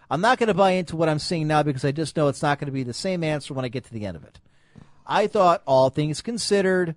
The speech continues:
it ended very well. I thought they, for what they had to work with, they did pretty good.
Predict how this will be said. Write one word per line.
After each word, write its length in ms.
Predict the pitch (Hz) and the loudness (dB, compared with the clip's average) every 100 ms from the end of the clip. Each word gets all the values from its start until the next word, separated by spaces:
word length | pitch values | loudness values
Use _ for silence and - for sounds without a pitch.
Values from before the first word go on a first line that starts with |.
| _ _ _ _ | _ _ _ _
it 160 | 226 254 | 0 0
ended 420 | 175 175 170 170 131 | -2 -4 -2 -4 -2
very 420 | 151 147 143 139 | 0 0 0 0
well. 340 | 113 92 60 - | -2 -6 -8 -10
I 120 | 107 | -8
thought 340 | 139 131 123 | -2 0 0
they, 200 | 135 120 | -4 -6
for 220 | 143 - 127 | -8 -6 -4
what 320 | 131 185 - | 0 0 0
they 140 | 208 | -2
had 260 | 175 180 175 | 0 0 -2
to 60 | |
work 280 | 151 143 139 | 0 -2 -2
with, 160 | 143 135 | -4 -4
they 80 | 127 | -4
did 200 | 123 113 | -4 -6
pretty 240 | 120 110 | -8 -8
good. 220 | 101 - | -10 -14